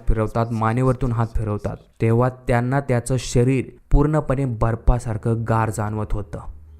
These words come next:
एकदम बधीर. जणू त्याच्या शरीरामध्ये उष्णता आणि ऊब या गोष्टी अस्तित्वातच नव्हत्या. इतकं प्रचंड गार शरीर त्याचं भासत होतं आणि त्यात रोहनच्या शरीरामधून तीव्र तिखट विचित्र प्रकारचा वास येत होता. काकी गोठ्यामध्ये जातात आणि गोमूत्र आणून या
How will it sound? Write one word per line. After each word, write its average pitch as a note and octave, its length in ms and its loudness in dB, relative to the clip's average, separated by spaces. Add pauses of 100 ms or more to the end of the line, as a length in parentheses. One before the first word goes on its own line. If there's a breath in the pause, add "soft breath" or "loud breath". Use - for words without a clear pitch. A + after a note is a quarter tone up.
(280)
एकदम A#2 400 0
बधीर. G#2+ 340 2 (400)
जणू A2 240 0
त्याच्या A#2+ 340 2
शरीरामध्ये A#2+ 640 0
उष्णता A#2+ 500 0
आणि B2 240 0
ऊब B2 280 2
या A#2+ 180 2
गोष्टी A#2 380 -2
अस्तित्वातच A#2+ 720 -2
नव्हत्या. G#2 320 -6 (460 loud breath)
इतकं - 320 2
प्रचंड D3+ 440 0
गार C3+ 440 0
शरीर B2 340 -2
त्याचं B2 220 0
भासत A2 420 0
होतं G#2 260 -2 (240)
आणि G#2+ 260 2
त्यात G#2+ 200 2
रोहनच्या A2+ 520 0
शरीरामधून A#2+ 680 0
तीव्र C3 400 2
तिखट B2+ 360 -2
विचित्र B2 400 0
प्रकारचा B2 600 -4
वास G#2+ 480 -2
येत G#2+ 160 -4
होता. - 480 -10
काकी A2+ 260 2
गोठ्यामध्ये B2 580 0
जातात A#2+ 380 0
आणि B2 180 0
गोमूत्र B2 460 0
आणून A#2+ 300 0
या B2 100 -2